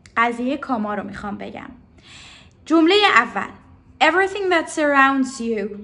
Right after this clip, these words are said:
right now in your life, including the things you're complaining about, you've attracted." خب، معنیش یادم نره،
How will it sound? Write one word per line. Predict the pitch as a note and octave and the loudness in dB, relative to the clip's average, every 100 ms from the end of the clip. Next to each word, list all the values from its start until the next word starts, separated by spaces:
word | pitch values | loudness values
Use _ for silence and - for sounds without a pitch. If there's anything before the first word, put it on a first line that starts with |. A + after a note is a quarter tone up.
| G3+ | -2
right | B3+ C4+ C#4+ | 0 2 2
now | D4 D4 | 0 2
in | C4 | 2
your | B3 A#3 | 2 -2
life, | A3 G#3 G3 G3+ - _ _ _ | 0 0 -2 -8 -16 _ _ _
including | B3+ B3+ B3 C4+ C4+ C4 | -2 -2 -2 -4 0 -2
the | A#3+ - | -2 -4
things | F4+ D#4+ C4 | 0 2 0
you're | A#3 A#3+ - B3 | -4 -8 -6 -6
complaining | A#3+ - D4 E4 B3 | -6 -4 -2 2 0
about, | G3+ F#3+ F#3 - - _ _ _ - | 0 -4 -4 -6 -16 _ _ _ -8
you've | A#3 | -4
attracted." | A3 G#3+ - A#3+ G#3+ - - - - _ _ - - | -4 -6 -4 -4 -4 -10 -14 -14 -20 _ _ -20 -20
خب، | - B3 - - | -10 -10 -6 2
معنیش | A#3+ A#3+ C4 D#4 - - _ _ G#3 | 2 4 0 -2 -6 -18 _ _ -14
یادم | G#3 | -10
نره، | G#3 G#3+ A3 C#4+ D#4 | -8 -6 -6 -6 -6